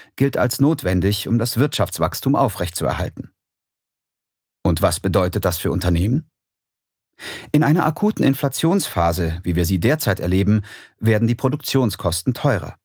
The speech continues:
Der Bäcker muss zum Beispiel viel mehr für das Mehl bezahlen,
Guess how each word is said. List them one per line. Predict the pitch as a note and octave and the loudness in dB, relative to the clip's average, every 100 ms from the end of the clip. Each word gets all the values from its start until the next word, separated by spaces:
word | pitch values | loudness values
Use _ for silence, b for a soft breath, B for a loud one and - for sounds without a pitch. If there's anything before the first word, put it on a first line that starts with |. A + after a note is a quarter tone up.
| _ _ _ _ _ - | _ _ _ _ _ 0
Der | B2 | 2
Bäcker | D#3 F#3+ D#3 | 2 2 2
muss | C3+ | 2
zum | - G2+ | 0 2
Beispiel | F#2 A2 - A#2 | 2 0 0 -2
viel | - F#3 F#3 | -2 0 2
mehr | G#2 A2+ | 2 2
für | G#2 | 0
das | F#2 F2 | -2 0
Mehl | G2+ D3 | 2 2
bezahlen, | F#2+ D#2 E2+ F2+ F2 | 0 -2 -2 0 -2